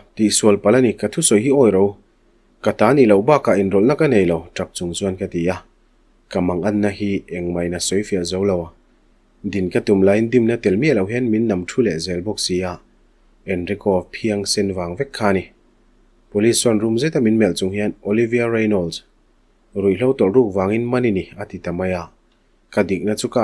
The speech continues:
au chu apui tur aniang. Ka ta ni lo chu chu voi tam tak ka soi to. Khongai takin ka thu soi oi ro ka ti le tra la. Tue ma tal hian min ngai thla ram ro se. He tiang til hi a thleng fo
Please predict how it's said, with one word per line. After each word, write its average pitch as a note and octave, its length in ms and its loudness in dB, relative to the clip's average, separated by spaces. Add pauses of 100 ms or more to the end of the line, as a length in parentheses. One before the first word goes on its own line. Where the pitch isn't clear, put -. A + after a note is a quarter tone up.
au F#2 100 0
chu - 200 -8
apui C3 240 -2
tur G#2 200 0
aniang. F2 300 -2 (720)
Ka A2 200 0
ta A2 140 2
ni C#3 180 2
lo F2+ 60 4 (160)
chu B2+ 140 0
chu C#3+ 160 2
voi B2 160 2
tam A#2+ 160 0
tak - 160 -6
ka G2+ 100 -6
soi - 220 0
to. - 160 -2 (680)
Khongai G#2+ 300 2
takin C#3 260 2
ka A#2 160 -2
thu D3 80 2
soi A2+ 300 2 (100)
oi A#2 160 4
ro F#2 80 4 (240)
ka G#2+ 80 -4
ti G2 160 -6
le E2 140 -4 (100)
tra C3 140 -2 (120)
la. F2+ 80 -4 (640)
Tue G2+ 140 2
ma G2 180 2
tal C3+ 140 4
hian B2 220 0
min F#2+ 160 0
ngai A2 180 -2
thla G2+ 220 -10
ram F#2 220 -2
ro D#2+ 100 -4
se. F2+ 200 -2 (680)
He C3 120 -2
tiang G2 240 2
til C3+ 160 4
hi C3+ 80 4
a A2 120 2
thleng B2 240 -2
fo D3+ 80 0